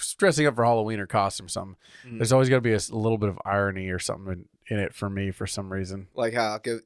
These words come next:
Speaker 2: what, what examples do you have?
Speaker 1: Um, or it has to be, like, niche. Like, for Halloween, one year I was, like, the, the time traveler from H G Wells', The Time Machine.
Speaker 2: Yeah.
Speaker 1: You know what I mean? 'Cause it's like,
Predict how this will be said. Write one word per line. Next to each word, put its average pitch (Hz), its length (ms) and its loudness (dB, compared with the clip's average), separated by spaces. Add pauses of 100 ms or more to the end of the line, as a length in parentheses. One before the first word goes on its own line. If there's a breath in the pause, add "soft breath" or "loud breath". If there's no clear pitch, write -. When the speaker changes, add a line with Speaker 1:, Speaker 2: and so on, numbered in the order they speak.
(160)
Speaker 2:
what, 117 200 -4
what 120 140 -4
examples 113 380 -8
do 113 60 -8
you 107 80 -4
have? 104 140 -4
Speaker 1:
Um, 117 720 4 (320)
or 123 160 2
it 135 40 6
has 139 160 2
to 127 40 -4
be, 123 80 2
like, 107 160 2
niche. 104 400 -6
Like, 107 140 -2
for 107 120 -2
Halloween, 107 720 2 (1160)
one 107 300 -2
year 101 200 0
I 101 60 4
was, 101 260 -2
like, 92 220 -6
the, 92 340 -6 (520)
the 117 80 -6
time 120 360 2
traveler 90 640 -2 (100)
from 110 240 -8
H 104 220 -6
G 104 120 -8
Wells', 95 800 -2 (360)
The 113 100 -8
Time 104 300 0
Machine. 90 440 -12 (160)
Speaker 2:
Yeah. 113 400 -2
Speaker 1:
You 120 120 -4
know 120 120 4
what 113 100 4
I 110 40 -2
mean? 107 240 -2
'Cause 104 160 -2
it's 101 160 -4
like, 98 220 0